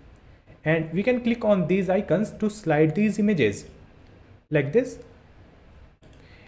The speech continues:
And we have added one more feature here. If I take cursor over this image and move the mouse wheel, it will scroll like this.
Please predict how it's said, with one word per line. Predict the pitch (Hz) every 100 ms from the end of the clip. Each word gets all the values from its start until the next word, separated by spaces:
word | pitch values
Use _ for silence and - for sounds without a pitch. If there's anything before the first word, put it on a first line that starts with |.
| -
And | 165 175 170
we | 190
have | 214
added | - 202 233 175
one | 165 180
more | 254
feature | 254 190 214 185
here. | 143 190 226 - - -
If | 185 214
I | 220 208 - - -
take | 220 226
cursor | - 214 226 226 -
over | 156 156
this | 151 147 147 - - - - -
image | 180 196 208 - -
and | 156 156 151 - - - -
move | 165 233 220 208
the | 262
mouse | 170 175 180 160
wheel, | 131 110 101 - - -
it | 165 175
will | 247 247 - - - - - -
scroll | - 175 165
like | 165 185 185
this. | 180 104 -